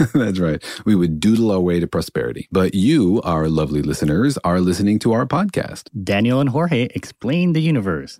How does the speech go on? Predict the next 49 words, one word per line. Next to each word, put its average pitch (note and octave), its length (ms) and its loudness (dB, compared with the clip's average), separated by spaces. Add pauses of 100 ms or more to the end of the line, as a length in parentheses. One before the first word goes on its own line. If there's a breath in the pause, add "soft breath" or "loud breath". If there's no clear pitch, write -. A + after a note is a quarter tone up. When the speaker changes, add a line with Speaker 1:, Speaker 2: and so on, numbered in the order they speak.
(120)
Speaker 2:
a F#2 160 -2
production D3 500 -2
of D3+ 160 -2
iHeartRadio. C3 720 -2 (120)
Speaker 1:
In G#2+ 120 2
which A2+ 180 0
we G2+ 140 2
take B2 320 0
weird C#3+ 460 2
and A2 200 0
funny C#3+ 320 2
and C3 100 2
amazing A#2+ 540 2
and G2+ 140 0
crazy B2 640 2
things A#2+ 320 2
about A2 220 0
the A2 80 2
universe F#2 440 2
and F2+ 140 -2
try F2 180 0
to E2+ 140 2
doodle F#2+ 380 2
them B2+ 220 2
into A2 180 0
your G#2 200 2
brain D#2+ 420 0
with D2+ 160 0
silly C3 560 2
analogies G2 720 2
and D2+ 220 -2
bad D2+ 300 -2
jokes. - 520 -10
Speaker 2:
That's - 180 -4
right. G#2 100 0
We G2+ 120 0
try A2 200 -2
to G2+ 100 -2
take G#2+ 320 -4
you A2 60 -2
to G2+ 180 -4
the F#2+ 300 -2
corners, F#3 880 0
the A#2+ 140 -4
far-reaching F#3 720 0
corners E3+ 400 0
of - 80 -20
the D3+ 100 0
universe, D3 540 2